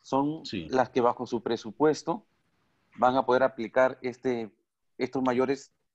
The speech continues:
Speaker 1: estos mayores, eh, pago de mayores gastos generales y costos directos. Y también comentaste de que, mm, un punto negativo es de que las entidades se están viendo perjudicadas con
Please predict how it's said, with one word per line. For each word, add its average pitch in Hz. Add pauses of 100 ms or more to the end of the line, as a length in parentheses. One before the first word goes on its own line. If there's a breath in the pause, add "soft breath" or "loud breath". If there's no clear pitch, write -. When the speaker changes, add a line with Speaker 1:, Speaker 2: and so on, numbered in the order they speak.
(360)
Speaker 1:
estos 131
mayores, 131
eh, 127
pago 139
de 139
mayores 131
gastos 131
generales 120
y 101
costos 113
directos. 101 (1500)
Y 123
también 143
comentaste 131
de 131
que, 117 (440)
mm, 110 (460)
un 117
punto 135
negativo 139
es 135
de 135
que 123
las 117
entidades 127
se 131
están 127
viendo 127
perjudicadas 123
con 131